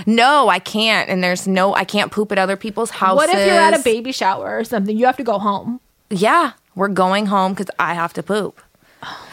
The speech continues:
Speaker 2: my God.
Speaker 1: So I have, um, a little cousin who I thought I was bad.
Speaker 2: Mm.
Speaker 1: So sh-, not only does she have to be naked, she, her, she can't see her clothes. She has to hide 'em
Speaker 2: Oh,
Speaker 1: behind.
Speaker 2: you're fucking O C D.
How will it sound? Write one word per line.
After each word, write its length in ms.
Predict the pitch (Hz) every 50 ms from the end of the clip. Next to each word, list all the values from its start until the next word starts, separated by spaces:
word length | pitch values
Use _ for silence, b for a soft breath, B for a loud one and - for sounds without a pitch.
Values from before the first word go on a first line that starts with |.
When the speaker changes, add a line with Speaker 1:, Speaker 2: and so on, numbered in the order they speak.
| B B B
Speaker 2:
my 60 | 233
God. 80 | 220 196
Speaker 1:
So 320 | - - - 226 208 196 -
I 140 | 190 196 220
have, 140 | 247 226
um, 360 | 233 208 196 185 170 165 160 -
a 80 | - 196
little 240 | 180 180 180 180 170
cousin 520 | - - 180 185 170 165 147 147 139 143 - _ _ _ _ _ _ _ _ _ _ _ _ _ _ _ _ _ _ _ - - - _ - 143 139
who 520 | 196 202 180 165 165 165 160 156 156 151 B B B B B B B B B B -
I 100 | 185 196
thought 220 | 190 180 160 151
I 140 | 156 196 226
was 200 | 190 165 151 -
bad. 420 | - 165 147 135 127 113 113 113 - -
Speaker 2:
Mm. 360 | 294 311 320 320 311 294 294
Speaker 1:
So 400 | - - - 202 175 165 160 -
sh-, 200 | 180 - - -
not 220 | 196 185 185 196 220
only 180 | 247 240 196
does 120 | 175 175 -
she 180 | - 208 196
have 180 | 202 190 175 -
to 60 | -
be 160 | 170 170 160 156
naked, 600 | 151 151 170 185 185 - - 87 - - - _ _ _ b b b b b b b b b b b
she, 200 | - - - - -
her, 120 | 170 220 -
she 160 | - - 208
can't 300 | - - 208 196 - -
see 380 | - - - - 269 285 311 277
her 160 | 196 196 165
clothes. 680 | - - - 180 147 131 95 - - - - - - _ _ _ _ _ _ -
She 160 | - - -
has 100 | 185 170 -
to 60 | 175
hide 200 | 165 180 180 180
'em 100 | 180 180
Speaker 2:
Oh, 40 | 302
Speaker 1:
behind. 320 | 285 262 247 247 240 - - - 208 233 254 269 294 277 269
Speaker 2:
you're 180 | 339 403 440 440
fucking 380 | - 349 277 - 254 240 240
O 140 | 185 220 196
C 220 | - - 233 214
D. 280 | 202 190 175 - 196